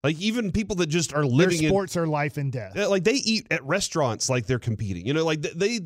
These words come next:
Speaker 1: that is c-, a competitive city. The Northeast is a competitive area.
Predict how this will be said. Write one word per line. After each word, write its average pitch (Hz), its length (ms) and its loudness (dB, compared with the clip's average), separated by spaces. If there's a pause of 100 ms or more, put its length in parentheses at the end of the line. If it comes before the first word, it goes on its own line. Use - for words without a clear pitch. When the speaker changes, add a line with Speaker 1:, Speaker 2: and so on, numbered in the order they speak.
(160)
Speaker 1:
that 208 160 -2
is 202 200 -2
c-, 165 140 -4
a 123 80 -6
competitive 160 680 -2
city. 160 340 -4 (200)
The 156 80 0
Northeast 196 560 0
is 151 140 0
a 143 100 2
competitive 165 800 -2
area. 151 460 -2